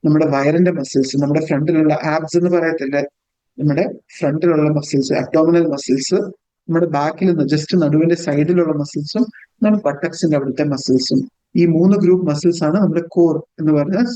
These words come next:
ഇത് സ്ട്രെങ്തൻ ചെയ്യാനായിട്ടുള്ള ഒരു എക്സർസൈസസ് ഒരു, especially ഒരു തേർട്ടി ഇയേഴ്സ് ഓൾഡ് ആകുമ്പോ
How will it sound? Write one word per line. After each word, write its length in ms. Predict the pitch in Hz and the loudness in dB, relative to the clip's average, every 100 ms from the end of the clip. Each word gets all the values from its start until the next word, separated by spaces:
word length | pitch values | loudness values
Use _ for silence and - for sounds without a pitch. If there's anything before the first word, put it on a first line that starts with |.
| - | -2
ഇത് 140 | 170 208 | 0 0
സ്ട്രെങ്തൻ 480 | 202 185 156 180 185 | 0 -4 0 2 2
ചെയ്യാനായിട്ടുള്ള 560 | 175 160 165 165 170 | 2 0 0 2 2
ഒരു 100 | 165 | 2
എക്സർസൈസസ് 760 | 143 - 151 170 156 151 147 - 185 - _ _ _ - | 0 -4 -2 -2 -4 -4 -2 -2 -2 -6 _ _ _ -4
ഒരു, 120 | 147 | -2
especially 640 | 147 147 - 165 - 226 202 | 0 -2 -2 -4 -2 2 4
ഒരു 140 | 190 | 4
തേർട്ടി 300 | 180 135 185 | 2 0 2
ഇയേഴ്സ് 300 | 175 165 160 | 4 4 2
ഓൾഡ് 220 | 156 156 | 2 2
ആകുമ്പോ 400 | 147 147 151 160 | 2 0 0 -2